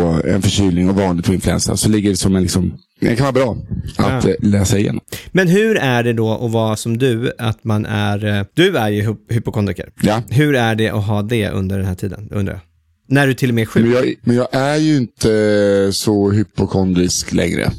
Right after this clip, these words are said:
Speaker 2: Okej.
Speaker 1: Alltså, jämfört med, jämfört med förut. Jag tänker ju mest att jag inte skulle vilja smitta någon som är i, i en riskgruppen att få dubbelpipig lunginflammation och stryka med.
Speaker 2: Ja, just det.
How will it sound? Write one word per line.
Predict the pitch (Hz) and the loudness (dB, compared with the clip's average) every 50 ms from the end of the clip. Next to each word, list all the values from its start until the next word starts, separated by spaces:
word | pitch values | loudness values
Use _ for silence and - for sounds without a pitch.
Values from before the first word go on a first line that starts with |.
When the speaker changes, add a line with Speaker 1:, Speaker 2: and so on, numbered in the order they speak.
| - _ - | -10 _ -2
Speaker 2:
Okej. | 180 185 113 | 0 0 0
Speaker 1:
Alltså, | 110 117 - 113 107 104 110 | 0 0 2 2 2 2 2
jämfört | 117 113 104 95 - 104 92 | 2 2 0 0 -2 0 0
med, | 104 101 95 - - _ _ - 120 90 | 0 0 -2 -4 -10 _ _ 0 2 2
jämfört | 120 120 107 - 104 | 2 2 2 0 0
med | 95 104 92 | 0 0 0
förut. | - 104 98 101 117 107 95 - - - - | 2 2 2 2 0 -2 -2 -6 -8 -4 0
Jag | 117 107 107 104 | 0 2 2 2
tänker | 98 - 139 123 - 147 | 0 -2 -2 0 0 0
ju | 135 | 2
mest | 120 110 104 98 - - - - - - - - - _ _ _ _ _ - | 2 2 0 0 -2 -6 -6 -6 -6 -6 -6 -8 -10 _ _ _ _ _ -4
att | - 98 92 - - - | -2 -2 -2 -2 -4 -2
jag | - 101 98 95 | 0 0 2 0
inte | 92 87 - - | 0 -2 -4 -2
skulle | - - 98 92 | -2 0 0 0
vilja | 87 90 90 90 | 2 0 0 0
smitta | - - 98 87 - - 92 92 | 0 0 -2 0 0 0 0 2
någon | 90 90 90 87 | 2 0 0 0
som | 82 90 90 | 0 0 0
är | 90 90 87 | 0 2 2
i, | 90 92 92 90 - _ | 2 0 0 -2 -2 _
i | - 98 98 95 | 0 0 2 2
en | 92 90 | 2 2
riskgruppen | 92 101 101 98 - - - 107 98 - - 98 92 | 2 0 0 -2 -2 0 0 0 0 0 0 0 0
att | 92 90 - | 0 -2 -2
få | - - 90 90 87 87 - - _ _ _ - | -2 0 0 2 0 0 -2 -6 _ _ _ -2
dubbelpipig | 104 104 95 85 92 87 - 95 92 - 101 95 90 - - | 0 0 2 0 0 0 2 0 2 2 2 0 0 0 0
lunginflammation | 101 107 101 98 95 85 - 98 92 92 87 120 123 117 101 95 | 0 2 2 0 0 0 0 0 0 0 0 0 0 0 0 0
och | 87 | 0
stryka | - - - - 92 95 90 - - - 101 | -2 -2 0 0 0 0 0 -2 -2 -2 0
med. | 110 113 85 - - _ _ _ _ _ - | 0 -2 -4 -6 -10 _ _ _ _ _ -4
Speaker 2:
Ja, | 120 113 107 104 | -2 -2 0 -2
just | 95 95 | -2 -6
det. | - - | -10 -16